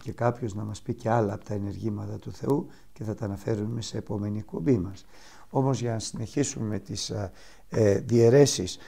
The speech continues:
ε, των, α, διακονιών,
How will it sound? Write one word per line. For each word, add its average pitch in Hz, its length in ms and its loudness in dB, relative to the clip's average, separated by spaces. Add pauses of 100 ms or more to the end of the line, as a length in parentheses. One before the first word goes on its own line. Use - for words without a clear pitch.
(280)
ε, 104 260 -2 (100)
των, 104 280 -2
α, 95 260 -4 (500)
διακονιών, 120 760 2